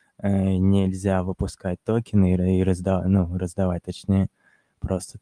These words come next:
так, то, как бы, <laughs> ну, здесь ничего не поделаешь, только если они, не знаю, там на Сейшеловых островах пе-, сделают перерегистрацию компании. Поэтому так, тут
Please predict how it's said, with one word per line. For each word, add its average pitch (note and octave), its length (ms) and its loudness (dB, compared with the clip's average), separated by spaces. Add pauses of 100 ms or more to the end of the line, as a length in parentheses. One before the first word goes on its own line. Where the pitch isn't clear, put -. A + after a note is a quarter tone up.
так, F2+ 260 -2 (180)
то, F#2+ 600 4
как F2+ 220 -4
бы, F#2 260 -4
<laughs> F2 300 0 (320)
ну, F#2+ 180 4
здесь F#2 380 0
ничего G#2 280 6
не F#2+ 60 6
поделаешь, F#2+ 540 2
только F#2+ 220 -4
если F#2+ 200 0
они, F#2 640 4
не F#2 160 0
знаю, F#2 280 2
там F2+ 180 0
на F#2 80 4
Сейшеловых F#2+ 880 -2
островах F#2 580 -4 (500)
пе-, F#2 240 0
сделают F#2 500 -2
перерегистрацию F#2+ 1160 0
компании. F2+ 600 0 (560)
Поэтому F#2+ 960 0
так, - 320 -12 (320)
тут F#2+ 140 -4